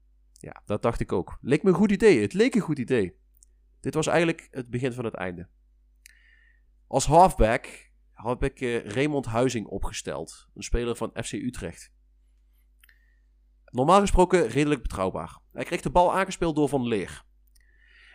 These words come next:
En als je weet, eh, hoe een halfback werkt, dan weet je ook dat de halfback splijt normaal gesproken de verdediging. Want die blijft vrij statisch, maar de verdedigers rukken dan op tot op zijn lijn en flankeer-, posteren zich links en rechts van de halfback.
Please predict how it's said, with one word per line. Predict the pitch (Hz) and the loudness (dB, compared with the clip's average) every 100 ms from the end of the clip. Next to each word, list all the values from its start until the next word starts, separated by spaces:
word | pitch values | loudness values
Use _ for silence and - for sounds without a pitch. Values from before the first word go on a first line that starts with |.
| - | -6
En | 143 139 - | -2 -2 -2
als | 151 | -2
je | 160 | 0
weet, | 160 180 - | 0 0 -2
eh, | 143 131 117 | -6 -4 -6
hoe | 135 139 | -4 -2
een | 127 | 2
halfback | 135 156 190 113 107 | 4 2 2 -2 -2
werkt, | 107 131 117 123 - | 0 0 0 -4 -8
dan | 117 | -6
weet | 113 117 | -6 -4
je | 113 | -2
ook | 107 131 | -2 -2
dat | 123 117 - | -4 -8 -10
de | - 107 | -12 0
halfback | 123 139 135 131 | 2 2 2 0
splijt | - - 151 170 | -2 -2 0 0
normaal | 147 135 131 | -2 -4 -4
gesproken | 131 131 127 | -4 -6 -6
de | 120 | -10
verdediging. | 107 110 143 131 104 90 139 - _ _ _ _ _ _ - | -10 -4 -2 -2 -4 -10 -10 -14 _ _ _ _ _ _ -12
Want | 117 | -8
die | 123 | -6
blijft | 135 135 - | -2 -2 0
vrij | 139 127 | 0 -2
statisch, | 117 - 156 147 123 107 - | -4 -4 0 0 -2 -6 -6
maar | 117 | -6
de | 110 | -6
verdedigers | 110 127 147 131 - | -6 -4 -2 -4 -4
rukken | 127 151 143 | -2 0 0
dan | 123 | -2
op | 110 160 - | -2 -6 -6
tot | 127 | -10
op | 120 | -6
zijn | - 131 113 | -2 -2 -2
lijn | 127 123 123 147 | 0 0 0 -4
en | 123 120 | -8 -10
flankeer-, | - 127 120 143 135 - | -10 -8 -6 -4 -6 -8
posteren | - 135 151 143 135 | -12 -10 -8 -6 -8
zich | 123 | -8
links | 117 120 135 | -6 -6 -6
en | 120 | -6
rechts | 123 - | -6 -6
van | 120 | -6
de | |
halfback. | 110 117 98 90 58 - | -2 -2 -2 -8 -10 -16